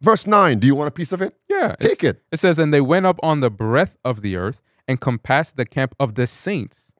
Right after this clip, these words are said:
Speaker 1: This
Speaker 2: Ab-
Speaker 1: is, this is Gog and Magog and Satan, right?
Speaker 2: Exactly.
Speaker 1: Okay,
Speaker 2: And
Speaker 1: go
Speaker 2: the
Speaker 1: ahead.
Speaker 2: saints referring to the righteous.
Speaker 1: Mm-hmm.
Speaker 2: "So they compassed the camp of the saints about and the beloved city, and fire came down from God out of heaven and devoured them."
Speaker 1: Okay, let's find the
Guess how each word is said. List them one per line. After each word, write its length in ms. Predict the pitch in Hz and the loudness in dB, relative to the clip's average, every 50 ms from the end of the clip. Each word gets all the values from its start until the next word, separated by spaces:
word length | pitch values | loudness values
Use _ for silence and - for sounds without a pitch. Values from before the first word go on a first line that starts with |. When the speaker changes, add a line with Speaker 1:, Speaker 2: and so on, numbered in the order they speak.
| _ _ | _ _
Speaker 1:
This 160 | - 107 110 - | 0 0 0 0
Speaker 2:
Ab- 80 | 120 95 85 90 | -4 -8 -12 -12
Speaker 1:
is, 60 | 101 | -10
this 160 | 123 113 - | -10 -8 -8
is 60 | 107 90 | -10 -4
Gog 240 | 80 120 117 101 | -2 -2 -2 -2
and 140 | 107 104 101 | -4 -6 -4
Magog 340 | 107 113 110 92 98 95 - | -4 -6 -6 -6 -8 -8 -8
and 120 | - 92 87 | -10 -14 -12
Satan, 320 | - - 107 92 - 82 | -10 -10 -10 -10 -10 -10
right? 220 | 80 95 120 170 - - | -10 -10 -10 -12 -10 -8
Speaker 2:
Exactly. 340 | 160 139 131 110 101 92 87 | -2 -2 -2 -2 -2 -2 -2
Speaker 1:
Okay, 60 | 101 | -2
Speaker 2:
And 80 | 113 | 2
Speaker 1:
go 60 | 113 113 | 2 2
Speaker 2:
the 40 | |
Speaker 1:
ahead. 80 | 101 95 | 4 2
Speaker 2:
saints 240 | 123 117 127 131 - | 2 0 -2 -4 -6
referring 320 | 113 98 - - 101 101 101 | -8 -8 -6 -4 -4 -4 -4
to 120 | - - | -6 -6
the 100 | 120 147 | -4 -2
righteous. 380 | 170 220 233 220 - - 90 - | 0 0 0 -2 -4 -10 -10 -8
Speaker 1:
Mm-hmm. 240 | 90 87 95 151 202 - - | -6 -6 -6 -6 -8 -10 -4
Speaker 2:
"So 140 | - 131 117 | -2 0 0
they 100 | 117 113 | 0 -2
compassed 500 | - - 117 107 - 135 147 190 - - | -4 -6 -6 -4 0 0 0 0 -2 -4
the 100 | 160 139 | -6 -4
camp 260 | - 135 135 131 131 | -4 -4 -4 -2 -4
of 100 | 120 101 | -4 -4
the 80 | 104 | -6
saints 320 | 104 - - 123 135 139 - | -10 -8 -8 -8 -8 -6 -8
about 380 | 135 101 98 92 92 95 - - _ | -6 -4 -2 -2 -2 -2 -4 -6 _
and 340 | 147 175 208 214 202 180 139 | -2 -2 0 0 -2 -2 -2
the 80 | 117 | -2
beloved 360 | 95 101 92 90 92 90 85 - | -2 -2 -4 -4 -4 -6 -6 -10
city, 380 | _ - 92 87 101 117 147 - _ _ _ _ _ | _ -10 -8 -6 -6 -8 -8 -10 _ _ _ _ _
and 240 | 143 151 147 143 131 | 0 0 2 0 -2
fire 640 | - _ _ _ _ 151 156 180 202 214 220 214 202 | -4 _ _ _ _ 2 2 4 4 2 2 0 -4
came 320 | - - 196 185 190 180 | -4 -6 -4 -4 -4 -2
down 300 | 143 160 156 156 160 165 | -2 0 0 0 -2 -4
from 260 | - - 165 156 151 | -4 -6 -6 -4 -4
God 320 | 123 120 110 110 113 113 - - | -2 -2 0 2 0 0 -2 -4
out 180 | - 127 131 135 | -4 -2 -2 -2
of 120 | 139 123 | -2 -6
heaven 400 | - 113 104 101 98 104 104 101 - _ _ _ _ _ _ - | -6 -8 -8 -6 -6 -8 -8 -10 -12 _ _ _ _ _ _ -4
and 440 | 127 135 135 139 139 135 131 - - _ _ - | -2 0 0 0 0 -2 -4 -6 -8 _ _ -2
devoured 560 | - 117 104 104 117 117 117 110 104 98 85 | -2 0 2 2 2 2 2 0 -2 -2 -4
them." 160 | 92 85 82 - | -6 -8 -2 -2
Speaker 1:
Okay, 200 | 120 - - 95 | -2 -2 0 0
let's 180 | 110 139 - | 0 0 0
find 400 | - - - - 214 202 202 185 | -2 -10 -2 0 0 2 2 2
the 100 | 156 175 | 0 0